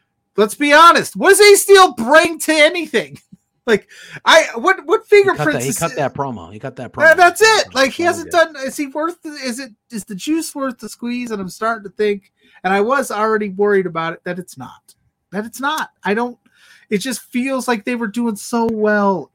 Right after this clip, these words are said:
Speaker 1: They were doing so well after everything happened. They were building up all this
Speaker 2: And
Speaker 1: goodwill,
Speaker 2: look, I, I think Collision
Speaker 1: repositioning people,
Speaker 2: Yeah,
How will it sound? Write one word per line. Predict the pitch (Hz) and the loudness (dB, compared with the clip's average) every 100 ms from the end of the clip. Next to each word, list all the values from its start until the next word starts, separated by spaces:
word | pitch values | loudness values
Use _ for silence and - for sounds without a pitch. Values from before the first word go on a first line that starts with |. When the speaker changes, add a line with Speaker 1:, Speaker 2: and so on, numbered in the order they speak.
| _ | _
Speaker 1:
They | 196 202 | -2 -2
were | 196 | -2
doing | 185 202 180 | -4 -4 -6
so | - - 196 | -10 -6 -2
well | 190 180 180 170 151 | -2 -4 -6 -8 -8
after | 165 160 - 156 | -8 -8 -8 -8
everything | 160 170 165 170 160 | -6 -8 -10 -10 -8
happened. | 156 147 147 131 131 _ _ _ _ _ _ - | -6 -8 -8 -12 -12 _ _ _ _ _ _ -8
They | 151 | -6
were | 143 | -6
building | - 165 170 170 | -4 -4 -2 -4
up | 160 156 | -6 -2
all | 156 160 | 0 0
this | 175 170 | -2 -6
Speaker 2:
And | - 170 | -6 -4
Speaker 1:
goodwill, | 180 240 | 0 2
Speaker 2:
look, | 139 | 0
I, | 139 190 | 0 -2
I | 247 | -2
think | - | 0
Collision | 185 233 269 185 | 4 6 4 4
Speaker 1:
repositioning | 277 202 262 269 247 277 254 247 220 | 2 2 2 2 2 -2 -2 -2 -2
people, | 220 247 214 | -2 -2 0
Speaker 2:
Yeah, | 226 165 | 2 2